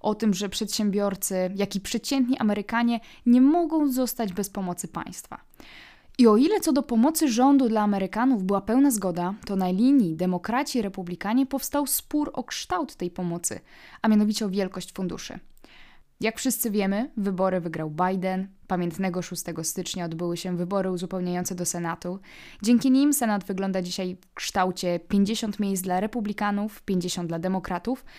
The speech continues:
plus przeważający głos spikerki pochodzącej z Partii Demokratycznej, czyli niebiescy w Senacie mają większość.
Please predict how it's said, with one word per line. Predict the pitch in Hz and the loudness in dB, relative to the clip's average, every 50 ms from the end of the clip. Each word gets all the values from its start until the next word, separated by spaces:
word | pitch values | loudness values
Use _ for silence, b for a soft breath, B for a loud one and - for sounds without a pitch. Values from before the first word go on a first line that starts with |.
| B B B B | B B B B
plus | - 302 330 359 339 - | 4 4 4 4 2 0
przeważający | - - - 269 254 247 247 214 226 220 220 226 240 233 - - 220 | -6 -6 -4 -2 2 2 2 2 2 0 0 2 0 0 0 -2 -4
głos | 190 180 185 196 202 - - b b b | -4 -4 -4 -2 -2 -4 -4 b b b
spikerki | - - - - 214 - - 240 220 208 202 - - 175 | -6 -4 -4 -4 -6 -4 -2 -2 -2 -2 -2 -6 -10 -8
pochodzącej | - 175 165 175 180 180 208 214 - 196 180 | -6 -6 -4 -4 -2 -2 -2 -2 -2 -2 -4
z | - - | -6 -4
Partii | - 190 180 - - 185 | -4 -4 -4 -4 -6 -6
Demokratycznej, | 165 175 175 170 160 - 156 160 - 220 214 - - 202 190 180 B B B B B B - | -4 -2 -4 -4 -6 -8 -10 -6 -6 -6 -4 -2 -2 -2 -2 -4 B B B B B B -6
czyli | - 311 339 392 359 | -2 -2 0 4 4
niebiescy | 277 226 180 165 165 165 160 - - - 202 208 208 | 4 4 4 0 -4 -6 -6 -8 -8 -6 -8 -8 -4
w | - | -4
Senacie | - - 254 208 170 160 - - 180 | 0 0 0 0 -2 -4 -6 -6 -6
mają | 175 160 160 170 | -6 -4 -4 -2
większość. | 175 214 214 175 165 - - 196 - - - | -2 0 0 -2 -4 -8 -12 -12 -12 -12 -14